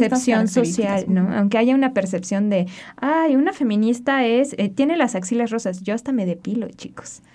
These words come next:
Speaker 1: Este,
Speaker 2: Mala feminista, mala feminista.
Speaker 1: Perdón. <laughs> ¿No? O sea, no, el feminismo no coloca una categoría que te dice, "Para que puedas pronunciarte feminista, tienes que estar a favor del aborto,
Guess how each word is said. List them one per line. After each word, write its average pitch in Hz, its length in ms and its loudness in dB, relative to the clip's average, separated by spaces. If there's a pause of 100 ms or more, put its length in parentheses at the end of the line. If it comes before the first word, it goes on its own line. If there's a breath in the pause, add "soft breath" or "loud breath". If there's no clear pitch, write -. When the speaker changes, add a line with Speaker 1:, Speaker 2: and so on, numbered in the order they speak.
(520 loud breath)
Speaker 1:
Este, 220 760 2
Speaker 2:
Mala 220 380 4
feminista, 180 560 -4
mala 294 420 4
feminista. 247 420 -2
Speaker 1:
Perdón. 262 760 2 (260)
<laughs> 262 320 2 (120)
¿No? 185 260 2 (520 loud breath)
O 269 120 6
sea, 262 140 4
no, 294 340 4 (240)
el 262 180 2
feminismo 269 560 4
no 277 220 2
coloca 254 560 2
una 220 240 2
categoría 190 760 0
que 185 120 -8
te - 80 -8
dice, 180 260 -4
"Para 277 220 0
que 320 80 -4
puedas 440 280 -2
pronunciarte 214 520 -2
feminista, 269 480 -2
tienes 277 480 0
que 285 180 0
estar 294 220 -2
a 339 40 -4
favor 240 280 -2
del 285 100 0
aborto, 214 460 -2